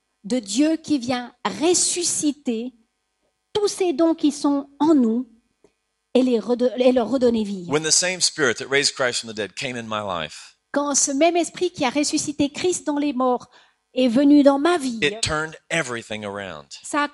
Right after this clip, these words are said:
Speaker 1: complètement tout transformé.
Speaker 2: And it started affecting everybody in my family.
Speaker 1: Et j'aimerais dire que ça a vraiment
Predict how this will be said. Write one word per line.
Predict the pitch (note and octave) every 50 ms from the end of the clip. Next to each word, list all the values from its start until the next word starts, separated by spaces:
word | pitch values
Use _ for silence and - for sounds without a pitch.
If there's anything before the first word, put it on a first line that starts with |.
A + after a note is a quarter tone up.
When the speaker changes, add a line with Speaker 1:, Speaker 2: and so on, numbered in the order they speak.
| _
Speaker 1:
complètement | - E4+ E4 - - E4 E4 - - D#4 D#4+ D#4+ D#4 - _
tout | - A4 G4+ F4
transformé. | - - D4+ C4+ - - B3+ A#3 C3+
Speaker 2:
And | C#3+
it | C#3 G#2+
started | - - E3+ F3 F3 F3 E3+
affecting | C#3 C3+ - - - F#3+ F3 - - - D3+ C#3+ D#3 - -
everybody | F#3+ G#3 G3 B2+ B2+ C#3+ B2 G#2 A2 A2 G#2+ A2+ A#2+ -
in | C3 B2
my | B2+ B2+ A#2+
family. | - - D3+ D#3+ D#3+ B2+ E2+ C#2+ - - _ _ _ _ _ _ _ _ _ _ _ -
Speaker 1:
Et | C#4 D4+ D#4 D4+ D4+ C4+ - - _ - - _ _ _ _ _ _ _ _ _ _ _ _ -
j'aimerais | A#3+ C#4 C#4+ C#4+ D#4 D#4+ D#4
dire | C#4 F#4 A4 - -
que | - E4
ça | - - D#4+ C4+ C4+
a |
vraiment | C4 A#3+ - D#4 D#4+ D#4 E4 F#4